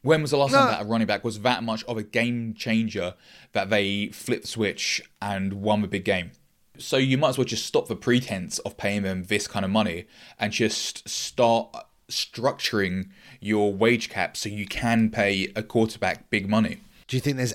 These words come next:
Speaker 2: any value in a tag and trade for Barkley then?
Speaker 1: I think there's teams in the league who are probably silly
Speaker 2: Desperate
Speaker 1: enough to
Speaker 2: enough?
Speaker 1: do that.
Speaker 2: Yeah.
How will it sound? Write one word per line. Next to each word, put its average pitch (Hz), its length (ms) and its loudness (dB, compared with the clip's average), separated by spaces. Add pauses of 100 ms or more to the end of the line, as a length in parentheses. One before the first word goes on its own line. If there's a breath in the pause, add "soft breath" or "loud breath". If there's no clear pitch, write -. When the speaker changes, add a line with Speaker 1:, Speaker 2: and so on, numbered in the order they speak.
Speaker 2:
any 127 340 0
value 131 380 2
in 131 80 0
a 127 60 0
tag 131 280 -2
and 127 120 -2
trade 170 320 2
for - 100 -4
Barkley 98 420 0
then? 95 220 -2 (760 loud breath)
Speaker 1:
I - 80 2
think 160 100 4
there's 143 180 4
teams 139 360 0
in 123 80 2
the 123 60 4
league 117 380 6
who 110 100 2
are 98 60 2
probably 101 840 0 (680)
silly - 360 0
Speaker 2:
Desperate 135 380 4
Speaker 1:
enough - 0 -
to - 20 -2
Speaker 2:
enough? 160 160 6
Speaker 1:
do 95 120 2
that. 139 160 -2
Speaker 2:
Yeah. 143 320 4